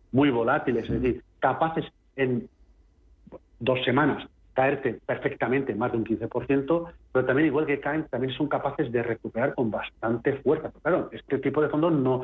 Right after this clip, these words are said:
es igual de apto para todo el mundo, que dice, "Oiga, yo quiero un movimiento, un fondo de bolsa,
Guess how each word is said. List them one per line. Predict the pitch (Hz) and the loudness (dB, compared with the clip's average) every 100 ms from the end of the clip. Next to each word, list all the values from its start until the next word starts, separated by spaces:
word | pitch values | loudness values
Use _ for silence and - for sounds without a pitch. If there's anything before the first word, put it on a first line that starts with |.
| - - - | -6 -8 -2
es | 127 | 2
igual | 127 113 123 | 4 4 4
de | 120 | 2
apto | 131 127 185 | 0 0 -2
para | - 131 - | 0 -4 -4
todo | 117 | -2
el | 143 | 2
mundo, | 165 | 2
que | 127 | 2
dice, | 123 | 2
"Oiga, | 143 120 | 0 2
yo | 135 | 0
quiero | 156 151 | 2 2
un | |
movimiento, | 151 147 147 147 165 | 4 4 2 2 0
un | 127 127 | 0 0
fondo | 131 143 | 2 4
de | |
bolsa, | 147 160 | 2 2